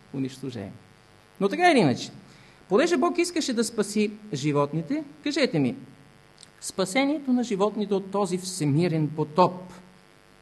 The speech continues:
изисквало ли е според вас една по-строга организация и планиране в най-малките детайли?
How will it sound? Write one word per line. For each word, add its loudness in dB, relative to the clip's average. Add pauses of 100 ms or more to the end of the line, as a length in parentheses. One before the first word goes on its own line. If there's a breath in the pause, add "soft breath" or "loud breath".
(260)
изисквало -2
ли -4
е -4
според -4
вас -2 (380)
една 0 (120)
по-строга 4
организация 2 (500)
и 0
планиране 4 (760)
в 0
най-малките -2
детайли? -6